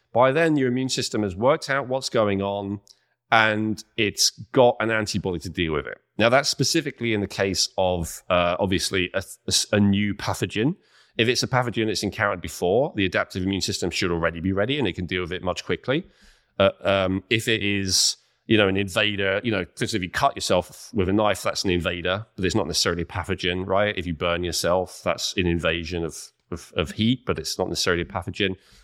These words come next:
And so, but still, there's that initial, uh, uh, uh, inflammatory response, and then there's the, "Okay, we know what's going on,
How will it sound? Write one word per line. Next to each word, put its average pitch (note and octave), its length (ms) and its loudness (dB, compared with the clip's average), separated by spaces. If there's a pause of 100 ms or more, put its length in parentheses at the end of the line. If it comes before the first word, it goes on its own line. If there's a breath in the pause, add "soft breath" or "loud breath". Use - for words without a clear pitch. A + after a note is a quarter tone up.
(140 soft breath)
And G2 160 2
so, F#2+ 440 4 (100)
but C3+ 100 -4
still, A2+ 500 2
there's A2+ 180 0
that G#2 160 2
initial, C#3+ 680 2 (460)
uh, - 20 6
uh, G#2+ 320 4
uh, F#2+ 140 0 (180)
inflammatory A#2+ 720 2
response, F#2+ 440 0
and G2+ 160 0
then G2+ 200 0
there's F#2+ 160 -2
the, G2+ 180 0
"Okay, F#2 380 0
we G2+ 200 0
know G#2+ 160 2
what's G2+ 240 -2
going F2+ 360 0
on, F2 260 -4